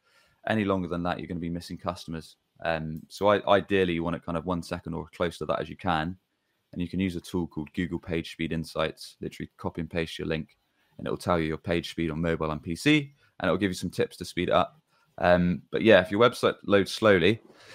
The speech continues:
people will get frustrated, your bounce rate will be high, and then people are, again, just gonna head to a competitor because you've really annoyed them, and it's probably harmed your brand reputation as well. So it's something that you, you may not even know.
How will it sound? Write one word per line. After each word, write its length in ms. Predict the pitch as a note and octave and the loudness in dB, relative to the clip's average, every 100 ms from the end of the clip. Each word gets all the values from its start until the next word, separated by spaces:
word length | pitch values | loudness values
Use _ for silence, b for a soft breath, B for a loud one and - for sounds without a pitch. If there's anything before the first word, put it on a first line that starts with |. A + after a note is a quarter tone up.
| B | B
people 200 | - A2+ | -4 0
will 80 | G2+ | 0
get 160 | F#2+ - | 0 -2
frustrated, 640 | G2 - G#2+ G#2 A2 A2 - _ | -6 2 4 4 0 0 -6 _
your 120 | - F#2+ | -8 4
bounce 380 | A2 G#2+ - | 4 4 0
rate 220 | F#2+ F#2+ - | 4 4 2
will 100 | F2 | -8
be 120 | F2+ | 2
high, 380 | F#2+ G2+ G2+ - _ _ _ - | 6 6 4 -2 _ _ _ -4
and 120 | F2 | -2
then 140 | F2 F2 | -2 -4
people 240 | F#2 E2+ | -6 -4
are, 60 | D#2+ | -2
again, 320 | F2 E2 E2 | -2 -2 -6
just 200 | - - | -12 -10
gonna 140 | E2+ | -6
head 160 | F2 E2 | -4 -4
to 80 | D#2+ | -6
a 40 | |
competitor 460 | E2+ E2+ - - E2 | -10 -8 -8 -8 -12
because 380 | - E2 - | -12 -14 -12
you've 240 | E2 D#2+ - | -14 -14 -8
really 180 | E2+ D#2 | -6 -4
annoyed 280 | D#2+ E2 | -6 -6
them, 200 | E2 D#2+ F2 _ | -8 -10 -12 _
and 120 | F2 | -10
it's 160 | E2 - _ | -10 -16 _
probably 240 | A2+ F#2+ E2+ | -4 -4 -2
harmed 260 | E2+ E2+ | -2 -2
your 80 | D#2+ | -4
brand 260 | E2 F2 E2 | 0 0 0
reputation 560 | - F2 - E2+ - | -8 -8 -4 -4 -4
as 120 | D#2+ E2+ | -8 -2
well. 260 | D#2+ D#2+ b b b b _ | -2 -2 b b b b _
So 140 | - F#2 | -2 -2
it's 100 | - | 2
something 380 | A#2+ G2+ G2 | 0 0 -2
that 80 | D#2+ | -2
you, 200 | F2+ F2+ - | -4 -6 -4
you 120 | G2 | 0
may 220 | G#2 A2+ A2 | 4 6 6
not 160 | G#2+ | 4
even 260 | G2+ F#2+ F#2+ | 2 2 4
know. 320 | G#2 E2+ | 6 6